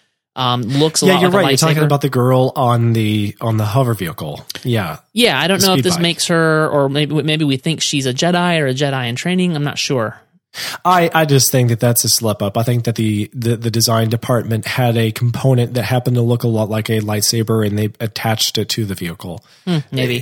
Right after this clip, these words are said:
Speaker 2: It, it, it looks like it's too much of a fixture of the vehicle.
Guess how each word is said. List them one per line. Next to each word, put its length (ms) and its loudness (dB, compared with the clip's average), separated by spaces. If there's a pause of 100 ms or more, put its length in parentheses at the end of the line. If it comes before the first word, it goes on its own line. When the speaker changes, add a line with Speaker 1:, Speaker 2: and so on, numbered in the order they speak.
Speaker 2:
It, 380 -4
it, 160 2
it 100 4
looks 260 4
like 120 2
it's 120 2
too 120 4
much 160 4
of 80 2
a 60 2
fixture 460 0
of 220 0
the 80 -4
vehicle. 440 -2